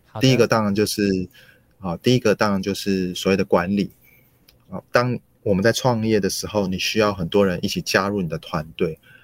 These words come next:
Speaker 2: 那通常创业者都很有自己的想法，那你再让，呃，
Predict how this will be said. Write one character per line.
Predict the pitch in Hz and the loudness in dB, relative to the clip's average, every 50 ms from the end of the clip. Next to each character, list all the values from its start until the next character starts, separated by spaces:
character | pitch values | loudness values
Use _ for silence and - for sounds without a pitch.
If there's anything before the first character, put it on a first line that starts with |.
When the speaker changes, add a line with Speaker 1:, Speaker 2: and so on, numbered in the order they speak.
| _ _ - _ _ | _ _ -20 _ _
Speaker 2:
那 | - 113 110 | -2 -2 -2
通 | - - - - 120 120 120 | -2 -2 0 0 0 0 0
常 | 117 - 98 90 90 92 | -4 -4 -6 -6 -6 -4
创 | 90 - - 123 110 110 | -6 -2 -2 0 0 0
业 | 113 107 | -2 -2
者 | 104 - 85 | -2 -4 -6
都 | - - 104 101 101 | 2 2 2 2 2
很 | - - - 95 | 0 -2 -2 0
有 | 101 98 85 | 0 0 0
自 | - - - 107 | -2 -2 -4 -2
己 | 92 90 | -2 -2
的 | 78 | -4
想 | 82 - - 85 78 80 | -4 -4 -4 -6 -6 -8
法， | - - 95 - _ _ _ _ _ _ _ _ _ _ _ _ _ - - | -6 -6 -6 -6 _ _ _ _ _ _ _ _ _ _ _ _ _ -12 -4
那 | - 117 | -2 0
你 | 104 85 | 0 0
再 | - - 117 110 104 - - | 0 0 0 2 0 0 0
让， | 120 120 107 101 92 - - _ _ _ _ _ _ _ _ _ _ _ _ _ _ | 0 0 0 -2 -6 -10 -16 _ _ _ _ _ _ _ _ _ _ _ _ _ _
呃， | - 104 95 90 87 85 80 | -4 -2 0 0 0 -2 -4